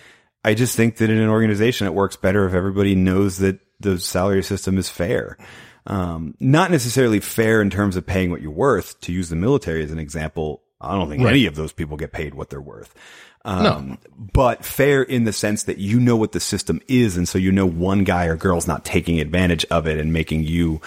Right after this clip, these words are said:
Speaker 1: um, basically a loser because you're falling behind. It's, it's a uniform system. Um, it's an equitable system, even if it's not a fair one. That's the word that I'm searching for.
Speaker 2: Sure. And you know what? It doesn't even have to be, um, a very unionized, because I consider that a similar type of thing too,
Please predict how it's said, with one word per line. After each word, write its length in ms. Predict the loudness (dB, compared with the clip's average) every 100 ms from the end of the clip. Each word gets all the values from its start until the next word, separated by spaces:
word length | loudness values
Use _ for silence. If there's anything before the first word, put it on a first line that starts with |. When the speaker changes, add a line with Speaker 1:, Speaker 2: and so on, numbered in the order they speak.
| -16 -20 -20 _
Speaker 1:
um, 440 | -4 -4 -6 -8 -8
basically 440 | -4 -2 -2 -4 -4
a 60 | -4
loser 380 | -2 -2 -2
because 300 | -4 -6 -6
you're 100 | -6
falling 380 | -6 -4 -4 -6
behind. 480 | -8 -6 -6 -6 -8
It's, 240 | -8 -10 -10
it's 160 | -10 -8
a 60 |
uniform 600 | -4 2 2 2 -2 -6
system. 480 | -8 -10 -10 -12 -12 -16 -20 -20 -20 _
Um, 220 | -14 -10
it's 140 | -8 -4
an 100 | -4 -2
equitable 460 | 0 2 0 0
system, 360 | -2 -4 -4 -4
even 160 | -4 -6
if 80 | -6
it's 100 | -8
not 80 |
a 40 | -10
fair 280 | -6 -6 -4
one. 160 | -8
That's 180 | -10 -10
the 60 | -10
word 180 | -10
that 80 | -12
I'm 100 | -14
searching 300 | -12 -12 -14
for. 280 | -16 -20 -20 _ _ _ -20 -20 _
Speaker 2:
Sure. 200 | -2 2
And 180 | 2 2
you 120 | 2
know 80 | 4
what? 140 | 4 2
It 120 | 2
doesn't 200 | 0 0
even 140 | 0
have 260 | 2 0 0
to 80 | -2
be, 420 | 2 2 2 0
um, 360 | -2 -2 -2 -8 -18
a 100 | -8
very 220 | 0 2 2
unionized, 760 | 4 4 4 2 -2 -6 -6
because 180 | -4 -2
I 60 | 0
consider 320 | 0 0 2
that 120 | 0
a 60 | -2
similar 320 | -2 -2 -2
type 220 | -6 -8
of 80 | -8
thing 140 | -10
too, 260 | -4 -4 -4